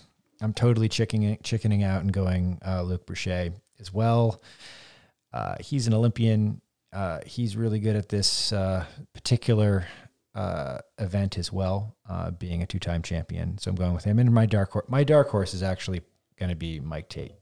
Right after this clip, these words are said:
um, which is not such a dark horse because he's probably two or three ranked in this. Uh, if you were to do a rankings, I think he's probably ranked second or third. But he,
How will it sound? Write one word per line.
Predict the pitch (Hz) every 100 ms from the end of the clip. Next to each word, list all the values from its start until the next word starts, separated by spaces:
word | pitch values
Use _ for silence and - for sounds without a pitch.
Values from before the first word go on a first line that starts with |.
| _ -
um, | 87 85 76
which | 95 -
is | 95
not | 104 76
such | 85
a | 82
dark | 90 85
horse | - 85 -
because | - 90 -
he's | 90
probably | - 95 92 85 90 80 - _ _ _ _ _ _ _ _ - -
two | 107
or | 87
three | 85 - 90 87 85 _ _ _ _ _ -
ranked | 82 82 85 - - - -
in | 87 80
this. | 78 - - -
Uh, | 85 82
if | 87
you | 98
were | 85
to |
do | 80 87
a | 80
rankings, | 85 95 123 131
I | 92
think | - 90
he's | 92
probably | - 85 90 90 101 _ _ _ _ _
ranked | 95 85 80
second | - 71 85
or | 80
third. | - 85 90 98 -
But | 98 87 - - _ _ _ _ _ _ _ _ _ _ _
he, | -